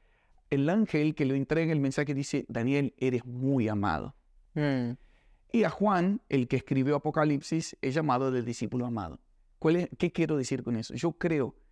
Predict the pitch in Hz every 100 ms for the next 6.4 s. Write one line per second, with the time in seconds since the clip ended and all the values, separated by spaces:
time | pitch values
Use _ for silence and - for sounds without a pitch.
0 | _ - _ 139 127 - 135 139 - -
1 | 208 202 160 143 139 139 135 135 147 165
2 | 139 131 120 120 - 151 143 127 - 147
3 | 123 156 175 - _ _ - _ 131 139
4 | 147 139 131 135 127 - 143 131 - 147
5 | 135 120 113 147 120 110 113 - - -
6 | _ - 135